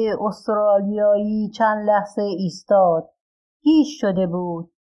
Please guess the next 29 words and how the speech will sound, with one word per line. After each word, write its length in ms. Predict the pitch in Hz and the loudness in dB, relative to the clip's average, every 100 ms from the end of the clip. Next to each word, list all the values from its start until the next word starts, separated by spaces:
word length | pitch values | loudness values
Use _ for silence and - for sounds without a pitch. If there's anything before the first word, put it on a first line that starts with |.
| _ _ | _ _
هنوز 580 | 254 240 247 240 226 - | -2 2 2 0 -2 0
داشت 420 | 220 214 208 - | 2 2 0 0
به 100 | 208 | 0
من 240 | 202 208 | 0 0
نگاه 480 | 202 180 185 175 165 180 | -2 0 2 2 2 -2
می‌کرد. 600 | 165 - 175 165 160 - _ _ _ _ | -2 0 0 0 -4 -10 _ _ _ _
واضح 400 | 254 254 254 285 247 | 2 4 4 2 2
بود 260 | 262 254 254 | 0 -2 -2
که 120 | 247 | 0
داشت 420 | 233 233 226 226 | 2 2 0 -2
فکر 280 | 240 226 220 220 | -2 -2 -4 -6
می‌کرد 420 | 196 220 214 220 | -4 0 0 0
چی 220 | - 240 | -2 -2
بگه. 560 | 214 160 175 160 151 _ _ _ _ _ _ 220 | 0 0 0 0 -4 _ _ _ _ _ _ 4
بعد 280 | 226 240 | 4 6
از 360 | 247 240 226 - - | 4 2 0 -4 0
چند 260 | 269 269 254 | 2 2 0
ثانیه 680 | 247 240 233 233 226 214 208 _ _ _ | 2 2 0 -2 -4 -6 -8 _ _ _
که 220 | - 214 214 | -4 -2 0
کلماتش 880 | 226 214 214 233 254 247 247 - 226 | 2 2 2 2 2 0 -4 -4 -2
رو 160 | 214 | -2
با 300 | 196 214 208 208 | 2 2 2 0
دقت 420 | 208 - 233 240 240 254 | -6 -2 0 0 -2 -4
پشت 340 | 247 - 226 | -4 -2 -6
سر 260 | 226 226 226 | 0 0 2
هم 360 | 214 262 254 | 2 2 4
ردیف 400 | 214 190 196 185 - | 2 0 -4 -6 -2
کرد، 340 | 202 202 208 208 | 2 2 0 -2
گفت: 440 | 208 208 226 233 | -6 -2 -2 -2